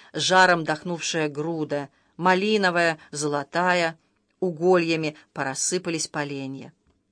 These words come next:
Лысая голова поднялась на камин с сардоническим, с усмехнувшимся ртом и с прищуренными глазами, воображая, как теперь летит от нее через слякоть взбешенный окончательный карьерист,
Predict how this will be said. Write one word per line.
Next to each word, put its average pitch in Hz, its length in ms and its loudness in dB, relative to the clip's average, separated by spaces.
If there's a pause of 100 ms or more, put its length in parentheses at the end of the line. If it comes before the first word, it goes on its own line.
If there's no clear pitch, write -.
(220)
Лысая 208 460 6
голова 196 420 8
поднялась 180 580 2
на 170 120 -4
камин 175 500 -2 (200)
с - 80 -8
сардоническим, 170 1120 0 (920)
с - 120 -4
усмехнувшимся 220 1000 2
ртом 254 460 2 (120)
и 240 80 -2
с 247 80 -6
прищуренными 185 640 -2
глазами, 151 720 0 (340)
воображая, 175 840 6 (240)
как 175 240 4
теперь 180 640 0 (200)
летит 147 520 -4
от 226 100 -2
нее 208 260 -2
через 180 320 -4
слякоть 165 640 0 (160)
взбешенный 156 1000 -2 (140)
окончательный 175 760 -2
карьерист, 180 680 -2